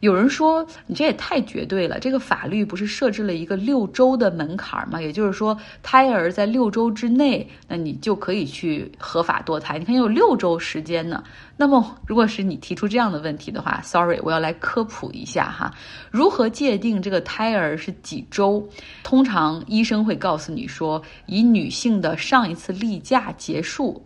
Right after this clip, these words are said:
为开始的那一周开始来算。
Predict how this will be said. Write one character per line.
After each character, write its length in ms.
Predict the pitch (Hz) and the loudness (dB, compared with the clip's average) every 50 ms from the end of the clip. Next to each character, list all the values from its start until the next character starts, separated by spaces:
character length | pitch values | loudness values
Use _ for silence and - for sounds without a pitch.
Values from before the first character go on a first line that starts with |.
| 156 | -4
为 160 | 165 147 156 143 143 | -2 -2 -2 -4 -8
开 280 | - - - 196 175 190 | -12 -6 -4 -2 -2 -2
始 320 | - - - - - - - | -2 -4 -4 -6 -6 -8 -6
的 180 | - 151 - - - | -6 -6 -6 -6 -6
那 140 | - 185 180 | -2 -2 0
一 280 | 165 151 - - 175 160 | 0 -2 -4 -6 -8 -8
周 300 | - - 175 165 160 156 | -4 0 2 2 2 0
开 200 | 156 - 170 165 | -4 -6 -6 -6
始 100 | - - | -6 -4
来 160 | - - - | -6 -6 -6
算。 240 | - - 175 - | -2 -2 -2 -2